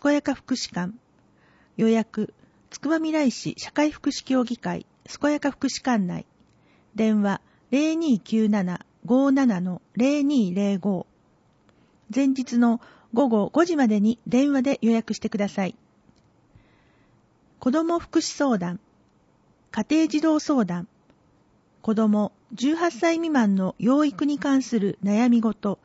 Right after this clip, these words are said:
子どもに関わる家庭の人間関係など、児童福祉に関する相談に応じます。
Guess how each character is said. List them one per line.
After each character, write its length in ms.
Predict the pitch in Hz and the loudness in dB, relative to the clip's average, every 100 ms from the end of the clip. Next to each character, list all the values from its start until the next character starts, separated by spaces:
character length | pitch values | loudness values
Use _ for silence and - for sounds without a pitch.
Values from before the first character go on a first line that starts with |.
| - _ _ _ - | -20 _ _ _ -4
子 140 | 233 | 0
ど 100 | 285 | 0
も 140 | 320 | 0
に 180 | 320 285 | -2 -4
関 300 | 226 285 285 | -6 -2 0
わ 120 | 285 | 2
る 180 | 208 180 - _ _ _ _ _ | 0 -4 -10 _ _ _ _ _
家 460 | - - 277 277 269 | -8 -4 0 2 4
庭 0 | |
の 220 | 269 - | 2 2
人 280 | 226 294 311 | 2 2 0
間 240 | 320 311 | -2 -2
関 260 | - 320 262 | -2 0 0
係 260 | 208 190 | -2 -2
な 120 | 190 196 | 0 -2
ど、 200 | 185 - _ - _ _ | -4 -6 _ -20 _ _
児 140 | 226 | 0
童 180 | 247 339 | 2 2
福 200 | 339 - | 2 -4
祉 160 | 339 226 | 0 0
に 100 | 202 | 0
関 240 | 208 208 | 0 -2
す 160 | - 202 | -2 -4
る 120 | 208 | -4
相 280 | - 254 254 | 0 2 4
談 220 | 247 240 | 4 4
に 180 | 277 - | 2 0
応 160 | 220 220 | -2 0
じ 140 | 190 | 0
ま 160 | 196 190 | -4 -4
す。 200 | - | -10